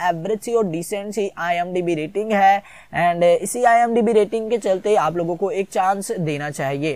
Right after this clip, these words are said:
उसी के साथ हम आगे बढ़े and बात करें यहाँ पर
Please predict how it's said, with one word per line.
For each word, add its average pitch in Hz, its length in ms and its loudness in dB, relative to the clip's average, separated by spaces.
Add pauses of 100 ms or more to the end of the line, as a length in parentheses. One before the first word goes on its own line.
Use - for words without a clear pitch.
(120)
उसी 170 200 -8
के 240 100 -4
साथ 220 340 4
हम 185 280 -2
आगे 160 320 0
बढ़े 214 220 2
and 196 160 0
बात 165 260 0
करें 170 200 -2
यहाँ 151 280 -4
पर 208 240 4